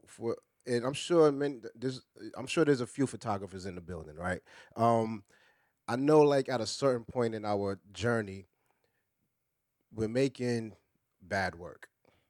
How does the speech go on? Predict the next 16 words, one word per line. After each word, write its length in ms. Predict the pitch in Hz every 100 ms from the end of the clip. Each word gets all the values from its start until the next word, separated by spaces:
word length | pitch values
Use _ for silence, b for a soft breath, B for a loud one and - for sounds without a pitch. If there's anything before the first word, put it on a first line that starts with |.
| _ -
right? 260 | 87 92 - _ _ b b b _
A 100 | 82
lot 240 | 113 117
of 100 | 104
bad 300 | 82 92 90
work. 320 | 87 78 - _ _ b b b _
But 160 | 101 85
then 440 | 131 147 143 127 98
there's 220 | 120 104
a 60 | 104
moment 520 | 104 135 135 117 95
where 560 | 95 101 98 98 95 _ _
we 140 | 98
look 320 | 92 123 135 123
at 100 |
an 80 | 110